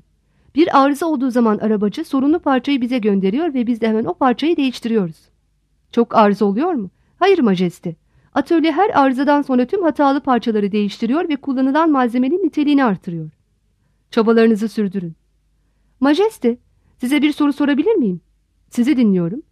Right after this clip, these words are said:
"Yakında savaş çıkar mı?" "Korkuyor musun savaştan?" "Silah yapıyoruz ama bir savaştan da korkuyoruz. Kim bilir ne kadar Mısırlı ölür, ne kadar kadın dul kalır, ne kadar çocuk babasından mahrum olur.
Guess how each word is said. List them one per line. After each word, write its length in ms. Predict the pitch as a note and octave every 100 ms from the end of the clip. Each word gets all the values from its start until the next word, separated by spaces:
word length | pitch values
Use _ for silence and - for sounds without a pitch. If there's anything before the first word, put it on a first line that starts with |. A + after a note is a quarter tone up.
| _ _ _ _
"Yakında 380 | A#3+ B3 C4 B3
savaş 340 | B3 A#3 A3+ -
çıkar 320 | A#3 D4 F#4+
mı?" 160 | C4 F#3+ _ _ _ _ _
"Korkuyor 420 | - G#3+ G#3 D4
musun 260 | G4+ F4+ A#3+
savaştan?" 580 | - F#3+ F3 - F3+ F3 _ _ _ _ _ _ _
"Silah 320 | - D#4 G4
yapıyoruz 500 | D#4 C4+ D#4 E4 D4+ -
ama 220 | C#4 D4+
bir 100 | F4+
savaştan 540 | F4+ D4 D4 - E4
da 60 | E4
korkuyoruz. 680 | E4 C4 B3 B3+ A3 E3+ _ _ _
Kim 160 | - E4+
bilir 240 | E4+ D#4+
ne 80 | D4
kadar 300 | D#4 C4 A3+
Mısırlı 360 | G#3 G3+ G#3 F#3+
ölür, 220 | F3+ F#3 -
ne 100 | D#4+
kadar 340 | F4+ D4+ C#4+
kadın 280 | C4+ C4 B3+
dul 140 | C#4
kalır, 360 | C4+ A3 F#3+ F#3 _ _
ne 80 | C#4+
kadar 320 | D4+ B3 A3+
çocuk 300 | A3 A3+ B3
babasından 540 | A3 A3 G#3+ A#3 A3 A3
mahrum 400 | G3 F3+ F#3 E3+
olur. 180 | D#3